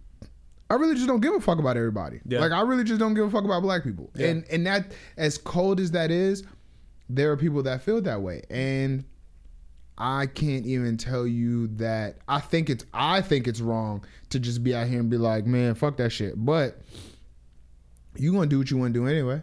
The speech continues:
Speaker 2: Yeah.
Speaker 1: Just like niggas gonna continue to go to these establishments in which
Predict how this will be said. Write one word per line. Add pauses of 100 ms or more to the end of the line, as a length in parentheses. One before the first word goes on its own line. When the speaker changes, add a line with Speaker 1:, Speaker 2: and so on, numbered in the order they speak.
Speaker 2:
Yeah.
Speaker 1:
Just
like
niggas
gonna
continue
to
go
to
these (300)
establishments
in
which